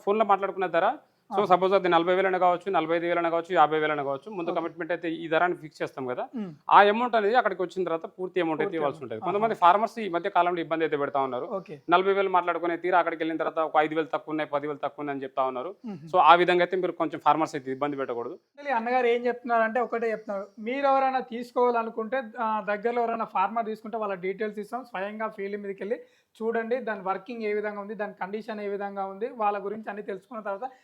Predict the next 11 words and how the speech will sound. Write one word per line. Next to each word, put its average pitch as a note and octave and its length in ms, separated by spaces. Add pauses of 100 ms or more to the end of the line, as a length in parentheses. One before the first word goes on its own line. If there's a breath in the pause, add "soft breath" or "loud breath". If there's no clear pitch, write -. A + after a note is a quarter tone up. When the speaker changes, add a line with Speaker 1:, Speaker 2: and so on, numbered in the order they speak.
(140 soft breath)
Speaker 2:
మీరు G3+ 220
నచ్చితేనే B3+ 480
తీసుకోవచ్చు A#3 500
అని G#3+ 120
ఇక్కడ G#3+ 160
ఉన్నటువంటి G#3 380
దేవిలాల్ A3 420
అన్నగారు G3+ 300
మనకు F#3+ 220
చెప్పడం G3 260
జరుగుతుందండి. F#3 460